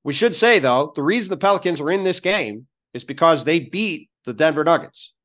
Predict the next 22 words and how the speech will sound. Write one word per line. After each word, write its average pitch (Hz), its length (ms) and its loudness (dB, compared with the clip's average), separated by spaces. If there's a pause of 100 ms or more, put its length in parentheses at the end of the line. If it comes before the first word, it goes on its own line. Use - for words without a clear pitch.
(200)
That 135 240 -2
they 135 120 -2
won 147 240 0
that 151 200 0
group, 143 380 -2 (320)
they 113 120 -6
upset 151 480 0
Denver, 139 540 -4 (160)
and 117 500 -4 (180)
that's 135 300 0
why, 131 600 2
that's 139 220 -2
why 143 180 2
they're 135 200 0
playing 139 320 -4
Sacramento 117 560 -6
in 117 80 -8
this 113 120 -10
game, 131 200 -4
and 120 80 -4
why 120 120 -2
Denver, 123 520 -2